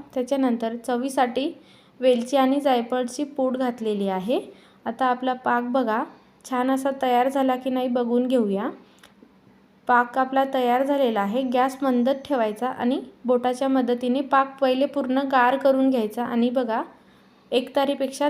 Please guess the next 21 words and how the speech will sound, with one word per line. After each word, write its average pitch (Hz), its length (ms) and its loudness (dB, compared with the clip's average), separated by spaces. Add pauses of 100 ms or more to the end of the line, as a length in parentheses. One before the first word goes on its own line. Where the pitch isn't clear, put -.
थोडंसं 277 640 4 (140)
घट्टसर 254 440 0
आपण 240 300 -2
पाक 269 380 0
तयार 240 280 2
करून 240 320 0
घेतलेला 208 420 -2
आहे. 196 300 -4 (300)
तयार 277 320 4
झालेला 285 460 4
पाक 233 520 0
साधारण 262 600 2 (440)
दहा 247 260 2
मिनटं 294 440 2
गार 262 220 4
करून 262 320 2
घ्यायचा, 240 300 0
म्हणजे 247 200 2
पूर्णच 269 520 0
गार 269 260 2
नाही, 254 600 2